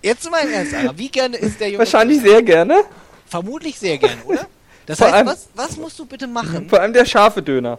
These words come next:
Speaker 1: Was, was musst du bitte machen und zu dem Mann sagen, dass er mit einem Döner auf dich wirft?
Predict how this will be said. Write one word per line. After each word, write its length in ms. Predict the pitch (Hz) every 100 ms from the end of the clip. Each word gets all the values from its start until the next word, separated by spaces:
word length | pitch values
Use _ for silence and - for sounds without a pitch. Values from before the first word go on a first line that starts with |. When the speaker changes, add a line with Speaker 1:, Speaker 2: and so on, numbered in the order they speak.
| -
Speaker 1:
Was, 320 | 190 - -
was 220 | 185 247 294
musst 220 | 302 -
du 60 | 269
bitte 200 | 269 254
machen 460 | 226 214 147 127 135 _ _ _ _ _
und 200 | 190 190
zu 100 | 214
dem 320 | 240 247 190
Mann 220 | 208 220 196
sagen, 440 | 190 180 143 107 _ _
dass 160 | 165 202
er 60 |
mit 160 | 196 180
einem 120 | 170 151
Döner 320 | 226 277 214
auf 140 | 214
dich 260 | - 214 160
wirft? 340 | 123 95 -